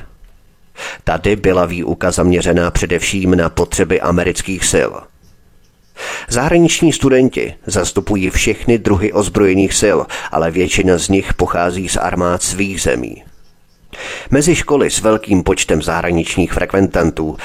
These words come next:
patřilo například zpravodajské centrum americké armády ve Fort Huacucha v Arizoně, velitelství a generální škola pro vojenský personál ve Fort Leavenportu v Kansasu,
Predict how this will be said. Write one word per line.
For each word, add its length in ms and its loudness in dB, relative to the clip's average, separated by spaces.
patřilo 420 2
například 520 2
zpravodajské 760 0
centrum 540 2
americké 520 0
armády 540 2
ve 100 2
Fort 300 0
Huacucha 640 0
v 80 -4
Arizoně, 540 0
velitelství 760 -2
a 140 -2
generální 560 0
škola 380 0
pro 180 -2
vojenský 500 -2
personál 560 0
ve 120 -2
Fort 320 -2
Leavenportu 640 -2
v 80 -10
Kansasu, 640 0